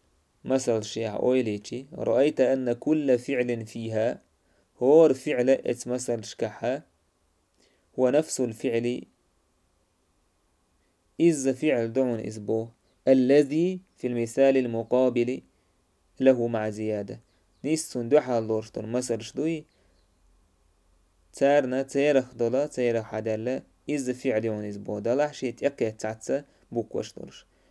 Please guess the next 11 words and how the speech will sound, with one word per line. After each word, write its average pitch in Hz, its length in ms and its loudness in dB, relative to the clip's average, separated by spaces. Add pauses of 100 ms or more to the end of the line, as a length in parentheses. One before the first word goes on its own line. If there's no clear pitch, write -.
(140)
دفع 127 600 2
ألج 110 360 -2
مثلا، 110 520 -8
يا 120 280 0 (580)
فهم 139 480 2
ألجي، 120 580 -2 (240)
زنخ 139 440 -2 (600)
مداي 131 460 2
أفهم 131 500 0
بوش 104 320 -4
تيجا. 107 360 -10